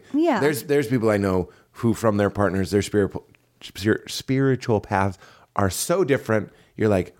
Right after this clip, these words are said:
Speaker 2: "Whoa,
Speaker 1: Mm-hmm.
Speaker 2: we're barely that different." But you're
Speaker 1: Yeah.
Speaker 2: absolutely right. Mine is a lot fiercer. It's, and it's a lot, I don't know.
Speaker 1: But what I was gonna say is
Speaker 2: Oh, I didn't know you were done.
Speaker 1: it, it, it just, it goes back to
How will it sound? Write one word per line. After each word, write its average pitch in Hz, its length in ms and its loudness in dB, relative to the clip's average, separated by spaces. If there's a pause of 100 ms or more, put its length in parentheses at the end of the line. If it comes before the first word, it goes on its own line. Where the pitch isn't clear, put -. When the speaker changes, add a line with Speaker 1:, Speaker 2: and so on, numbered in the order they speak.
Speaker 2:
"Whoa, - 380 -2 (180)
Speaker 1:
Mm-hmm. 175 560 0
Speaker 2:
we're 156 160 0
barely 123 420 2
that 92 220 0
different." 87 320 -4 (200)
But 180 180 -2
you're 131 100 2
Speaker 1:
Yeah. 135 80 2
Speaker 2:
absolutely 143 380 0
right. 135 280 0
Mine 113 380 2
is 120 120 0
a 117 60 2
lot 95 480 2 (280)
fiercer. - 760 -2
It's, - 140 -2 (120)
and 110 140 4
it's 101 120 0
a 107 80 0
lot, 110 520 0 (1300)
I 104 60 0
don't 127 140 -2
know. 143 160 -4 (320)
Speaker 1:
But 247 380 0
what 233 100 0
I 240 120 2
was 226 140 0
gonna 220 180 0
say 226 300 0
is 190 100 2
Speaker 2:
Oh, 127 80 2
I 107 60 2
didn't 92 160 2
know 87 60 0
you 82 80 -2
were 78 60 -6
done. 69 140 -16 (140)
Speaker 1:
it, - 220 -2 (140)
it, - 200 -2 (260)
it 226 220 0
just, - 380 0 (140)
it 226 120 2
goes 220 400 0
back 190 400 0
to 175 680 0